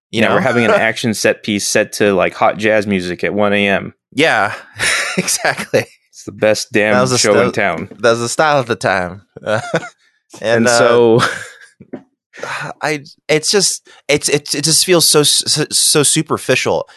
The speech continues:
Speaker 1: And again, I know that it doesn't need to be a direct adaptation,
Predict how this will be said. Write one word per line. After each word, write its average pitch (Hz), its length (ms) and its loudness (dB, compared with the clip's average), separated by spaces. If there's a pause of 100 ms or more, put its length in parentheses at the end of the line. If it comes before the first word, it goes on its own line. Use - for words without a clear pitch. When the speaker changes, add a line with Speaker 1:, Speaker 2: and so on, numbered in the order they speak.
(120)
Speaker 1:
And 147 100 2
again, 185 460 2
I 143 160 -2
know 156 600 2 (280)
that 117 440 0
it 120 100 -4
doesn't 127 280 0
need 127 160 -4
to 123 80 -6
be 113 160 -2
a - 20 2
direct 104 320 0
adaptation, 92 760 -4